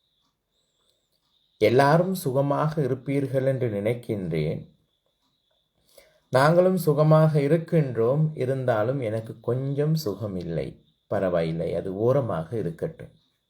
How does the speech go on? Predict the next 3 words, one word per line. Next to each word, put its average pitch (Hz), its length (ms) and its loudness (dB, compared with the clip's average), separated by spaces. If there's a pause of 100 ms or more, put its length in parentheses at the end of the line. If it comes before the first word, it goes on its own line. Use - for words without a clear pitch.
(3000)
முடிந்தவரை 175 800 6
அன்பு 147 260 2
உறவுகளே, 127 680 -2